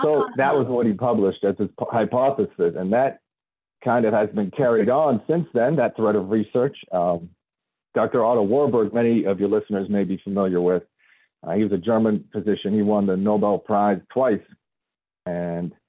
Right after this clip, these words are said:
Speaker 1: he did some amazing, amazing work. Even in the room, like, among other Nobel laureates, this guy stood out as one of the giants. He was highly respected, except for his work on the metabolism of tumors. He, his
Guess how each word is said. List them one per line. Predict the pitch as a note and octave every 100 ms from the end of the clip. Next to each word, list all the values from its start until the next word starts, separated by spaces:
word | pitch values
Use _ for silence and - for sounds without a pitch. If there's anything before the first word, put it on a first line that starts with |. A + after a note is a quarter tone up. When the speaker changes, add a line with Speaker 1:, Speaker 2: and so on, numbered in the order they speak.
| _ _ _
Speaker 1:
he | F#2
did | A2+ G#2+
some | A2+
amazing, | G2 G#2 A#2+ C#3 A2+ G#2+ F#2+
amazing | G#2+ A#2+ A2+ A#2
work. | A#2+ A#2
Even | F#3+ G3
in | F3+
the | C#3
room, | B2+ C#3+ B2+
like, | G#2+ G2
among | G#2 A2+ A#2+ A2+
other | A#2 A#2
Nobel | A2 A2+ A2+ A2 G2
laureates, | G#2 A2+ A#2 -
this | B2+ C3+
guy | G#2 -
stood | - A#2+ G2+
out | G#2+ G#2 - _ _ _ -
as | G2+
one | G#2+
of | A2
the | F#2
giants. | F2 F#2+ A2 A2 F#2 - _ -
He |
was | F#2+ F#2+
highly | - B2+ D3+
respected, | C#3 A#2+ - A#2 G#2+ A2 G#2 _ _ _ _ _ _ _ _ _ _
except | A#2+ F#3+ F#3
for | G3 F3
his | C#3+
work | D3+ D#3+
on | C#3+ C3
the |
metabolism | A#2+ A#2 C#3 C3 C#3 B2 A#2
of | G#2+ -
tumors. | D3 A#2+ F#2+ -
He, | A2+ A2+ G#2+ - _ _ _ _ _ _ _ _ _ _ _ _ _ _ -
his | C3+